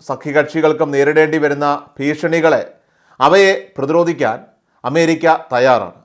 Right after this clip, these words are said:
അതായത് ഇസ്രായേലിനെ നേരിട്ട് ആക്രമിച്ചാൽ ഇറാൻ ഗുരുതരമായിട്ടുള്ള ആ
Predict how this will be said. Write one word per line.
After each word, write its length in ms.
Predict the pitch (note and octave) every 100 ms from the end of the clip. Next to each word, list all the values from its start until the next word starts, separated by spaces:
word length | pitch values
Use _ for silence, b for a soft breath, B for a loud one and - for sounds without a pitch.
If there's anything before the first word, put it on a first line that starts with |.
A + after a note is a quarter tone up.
| _ -
അതായത് 260 | D3 E3+ G3
ഇസ്രായേലിനെ 540 | F#3+ G3 G#3+ A3 A3+
നേരിട്ട് 600 | G#3 F3+ G3+ A3 A#3+ -
ആക്രമിച്ചാൽ 680 | D3+ D#3+ G3 F#3+ - A#2+ C3 D3+ b b -
ഇറാൻ 280 | E3+ F#3 F#3
ഗുരുതരമായിട്ടുള്ള 840 | D#3 G3+ G3 G#3 G#3 G#3+ G3+ G3
ആ 360 | F#3+ D#3 D#3+